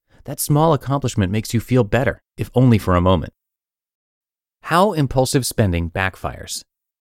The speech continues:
This seems harmless, right? You need stuff, so you buy stuff. If it makes you feel powerful, what's wrong with a little utilitarian impulsive spending? My own Amazon spending is a good place to start in answering that.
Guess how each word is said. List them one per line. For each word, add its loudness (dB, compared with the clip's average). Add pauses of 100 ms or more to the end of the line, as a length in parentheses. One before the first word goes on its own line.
(560)
This -4
seems -2
harmless, -2
right? 0 (240)
You -12
need -4
stuff, 0
so -6
you 2
buy -2
stuff. -6 (580)
If -4
it -4
makes -4
you 0
feel 2
powerful, 0 (120)
what's -12
wrong 2
with -2
a 2
little -2
utilitarian 0
impulsive -4
spending? -2 (560)
My 2
own 0
Amazon 0
spending 0
is -6
a -2
good -2
place -4
to -6
start 2
in -4
answering 0
that. -10